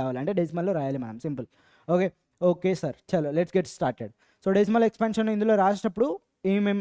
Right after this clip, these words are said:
uh, చూడాలి చూడండి. So then you can see here, let us perform the long division method. పెద్ద రాకెట్ సైన్స్ ఏం చేయాల్సిన పని లేదు, మీరు లాంగ్ డివిజన్ మెథడ్ ప-, ప-, పర్ఫామ్ చేయండి. Done. You can see here. So జనరల్గా, ఆ, wait a minute guys,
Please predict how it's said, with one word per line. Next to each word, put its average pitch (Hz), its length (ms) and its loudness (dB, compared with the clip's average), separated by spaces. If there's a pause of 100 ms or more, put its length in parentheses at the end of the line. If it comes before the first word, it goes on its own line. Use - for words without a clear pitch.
(160)
uh, 170 160 4 (100)
చూడాలి 170 280 2
చూడండి. 117 260 -6 (360)
So 208 140 0
then 208 180 4
you 220 100 2
can 220 140 0
see 233 140 -2
here, 247 120 4 (100)
let 247 140 4
us 262 80 -2 (180)
perform 220 300 0
the 240 100 4
long 202 220 2
division 185 260 -4
method. 135 220 -8
పెద్ద 165 220 -2
రాకెట్ 175 280 0
సైన్స్ 202 220 -2
ఏం 196 140 -2
చేయాల్సిన 185 380 0
పని 175 140 -2
లేదు, 175 160 -2
మీరు 208 120 -2 (380)
లాంగ్ 190 220 0
డివిజన్ 180 260 -4
మెథడ్ 175 220 -6
ప-, 175 80 -10 (160)
ప-, 165 220 2 (120)
పర్ఫామ్ 156 320 -4
చేయండి. 110 280 -8 (2000)
Done. 143 140 -4 (340)
You 170 120 2
can 170 140 0
see 185 180 -2
here. 113 140 -10 (340)
So 190 60 4 (360)
జనరల్గా, 214 360 2 (240)
ఆ, - 20 -12 (640)
wait 110 200 -12
a - 60 -14
minute 104 280 -16
guys, 95 180 -20